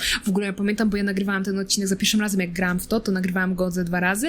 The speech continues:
albo nawet trzy, bo coś mi tam nie, nie, nie udało się z nagrywkami, nie pamiętam, ale wiem, że jakiś replay robiłam, jeżeli o to chodzi. Aha, że ręce umyję, dobra, to ręce umyjemy w łazience.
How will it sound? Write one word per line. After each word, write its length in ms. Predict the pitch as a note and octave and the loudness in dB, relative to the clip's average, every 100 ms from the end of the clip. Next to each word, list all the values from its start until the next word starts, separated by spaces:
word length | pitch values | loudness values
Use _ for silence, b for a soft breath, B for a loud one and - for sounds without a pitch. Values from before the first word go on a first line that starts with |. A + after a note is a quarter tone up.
| F4+ | -2
albo 220 | - G3+ | 0 2
nawet 320 | F#3 F#3 F3+ - | 2 0 -4 -2
trzy, 320 | - B3+ D4+ | 0 2 4
bo 120 | G#3+ | 2
coś 240 | - G3+ | 2 0
mi 80 | G3+ | 0
tam 160 | G3 F#3+ | 0 0
nie, 260 | F#3 F3+ | 2 2
nie, 340 | D3 F#3 F3+ E3 E3+ | 4 4 2 0 0
nie 420 | F3 F3+ F#3 F3 | 0 2 2 0
udało 340 | F3 F3 G#3 | 2 2 2
się 160 | A#3+ B3+ | 2 0
z 40 | |
nagrywkami, 460 | B3 A#3 A3+ B3 A#3+ | -2 -2 0 0 2
nie 100 | A3+ | 0
pamiętam, 460 | A3 A3 G3 G3+ G3 | 0 -2 -2 0 0
ale 160 | G3 | 2
wiem, 140 | G#3 G#3 | 2 0
że 100 | G#3 | -2
jakiś 220 | - G3+ | -2 -2
replay 340 | G3+ F#3+ F#3 | 0 2 2
robiłam, 500 | F3+ F3+ F3+ F3+ G3 G#3 | 4 2 0 0 0 0
jeżeli 260 | F#3+ F#3 | 0 2
o 80 | E3 | 0
to 100 | F#3+ | -2
chodzi. 320 | E3 F3+ F#3 - - - - | -2 0 -2 -4 -10 -12 -4
Aha, 300 | - A#3+ G#3 | 0 0 0
że 120 | G#3 | 0
ręce 340 | A#3 A#3+ G3+ | 0 0 0
umyję, 320 | F#3 F3+ F3 E3+ | 0 2 2 2
dobra, 340 | F#3+ F3 E3+ | 0 0 -2
to 120 | E3+ | -2
ręce 340 | F#3 G3+ G3 G#3 | -2 0 2 2
umyjemy 400 | G#3+ G#3 G3 F#3+ | 2 2 0 0
w 60 | |
łazience. 560 | G#3 G3+ F#3 E3+ E3+ | 0 0 0 0 -2